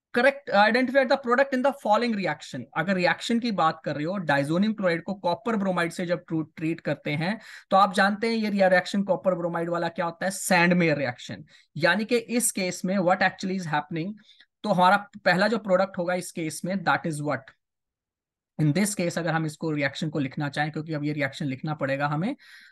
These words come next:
अ, इस केस में क्या होता है कि बेंजीन diazonium chloride जब इससे रिएक्ट करता है, तो सबसे पहली चीज मिलेगी हमें ब्रोमोबेंजीन। सबसे पहला जो प्रोडक्ट मिलेगा, that is ब्रोमोबेंजीन। सैंडमेयर रिएक्शन है, मेरे को बताने की जरूरत नहीं है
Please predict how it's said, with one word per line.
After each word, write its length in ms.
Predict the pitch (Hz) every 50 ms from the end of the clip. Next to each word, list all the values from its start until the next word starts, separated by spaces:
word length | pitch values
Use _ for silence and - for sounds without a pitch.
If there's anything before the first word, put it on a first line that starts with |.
| _ -
अ, 240 | 143 151 151 151 151 -
इस 200 | 185 226 214 -
केस 280 | - 202 180 170 - -
में 120 | 165 165
क्या 140 | 156 - 156
होता 300 | 147 143 139 - - 151
है 160 | 165 202 226 - - _ _ _ _
कि 300 | - 190 214 233 - - _ _ _ _ _ - 170
बेंजीन 500 | 151 165 160 170 151 156 226 269 277 254
diazonium 420 | 220 190 185 269 185 190 190 190
chloride 320 | 190 185 175 170 180 185 165
जब 240 | 170 185 185 190 - -
इससे 240 | 170 - - 196
रिएक्ट 260 | 175 170 170 165 - -
करता 220 | 165 151 156 175
है, 40 | 175
तो 100 | 202 190
सबसे 340 | - - 220 - - 240 208
पहली 280 | - 180 170 170 160
चीज 220 | 160 - 165 160 160
मिलेगी 340 | 156 147 143 147 151 165
हमें 380 | 165 156 160 156 175 185 170 151
ब्रोमोबेंजीन। 840 | 147 151 151 151 156 156 156 139 131 131 127 123 113 - 95 - - - _ _ _ _ _ _
सबसे 320 | - - 277 277 - 269 233
पहला 340 | - 196 175 170 175 170 165
जो 120 | 170 170
प्रोडक्ट 380 | 165 - 170 156 151 156 - 151
मिलेगा, 500 | 147 135 135 135 135 147 156 185 175 160
that 180 | 147 139 131
is 120 | 160 151 147
ब्रोमोबेंजीन। 720 | 139 143 139 139 147 151 151 151 147 143 147 185 254 285
सैंडमेयर 540 | - - - 175 165 165 175 180 185 190 185
रिएक्शन 360 | 180 170 170 - - - 202
है, 80 | 233 262
मेरे 160 | 240 214 202
को 80 | 220
बताने 380 | 190 180 170 170 156 156 156 160
की 140 | - 180 165
जरूरत 260 | 151 160 156 156 156 156
नहीं 200 | 160 160 165 190
है 120 | 220 262